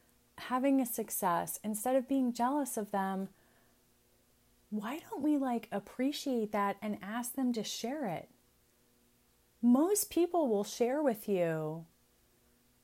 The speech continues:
their success and how they got there. My cubicle mate at work has amazing arms. I think she told me that she's, like, fifty.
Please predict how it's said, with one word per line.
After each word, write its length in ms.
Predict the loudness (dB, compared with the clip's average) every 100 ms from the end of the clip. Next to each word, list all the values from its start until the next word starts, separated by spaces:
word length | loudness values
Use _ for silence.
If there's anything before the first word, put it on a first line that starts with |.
| _ 0
their 200 | 2 2
success 540 | 0 -2 0 0 0
and 120 | -4
how 160 | -2 -2
they 120 | -2
got 360 | -2 -2 -2 -6
there. 360 | -8 -10 -18 _ _ _ _ _ -16 -2
My 200 | 2 2
cubicle 540 | 0 0 2 2 2
mate 300 | 2 -2 -4 -4
at 160 | -6
work 380 | -4 -2 -2 -6
has 320 | -8 -6 -6 -4
amazing 840 | -2 -2 0 -2 -2 -2 -4 -4 -4
arms. 800 | -4 -4 -6 -10 -12 -12 -12 -14 _ _ _ _ _ _ _ _ _ _ _ _ -16
I 40 |
think 340 | -10 -2 -2
she 180 | 0 -4
told 240 | -2 0 2
me 100 | 2
that 140 | -4
she's, 260 | -4 -4 -2
like, 220 | -4 -4
fifty. 720 | -8 -8 -6 -2 -2 0